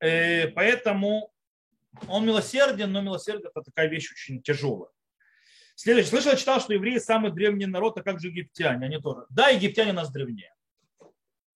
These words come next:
Только египтян больше нет. Евреи не самый древний народ, есть более древние народы нас. Мы, скажем так, как народ сформировались на Синае. То есть, да, именно как народ.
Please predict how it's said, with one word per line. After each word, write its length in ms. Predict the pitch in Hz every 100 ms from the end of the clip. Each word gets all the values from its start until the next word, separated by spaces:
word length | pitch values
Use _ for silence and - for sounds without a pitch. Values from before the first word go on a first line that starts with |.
| _ _ _ _ _ _
Только 180 | 196 202
египтян 340 | 185 165 220
больше 260 | 180 170 143
нет. 120 | 95 - _ _ _ _ _ _ _ _ _ _ _ _ _ _
Евреи 340 | 147 175 233 262
не 120 | 226
самый 300 | - 180 156
древний 300 | 135 120 120
народ, 380 | 101 160 302 - - -
есть 260 | 151 147 -
более 240 | 156 160
древние 400 | 147 202 208 214
народы 400 | 214 226 233 226
нас. 360 | 233 262 - - - _ _
Мы, 180 | 175 277
скажем 360 | - 233 208
так, 260 | 202 226 -
как 180 | 208 202
народ 300 | 185 226 269
сформировались 640 | 202 190 170 - 214 -
на 100 | 170
Синае. 400 | - 165 139 - _ _ _ _ _ _
То 60 |
есть, 120 | 101 101
да, 120 | 165
именно 240 | 190 214
как 160 | 208 190
народ. 340 | 196 202 -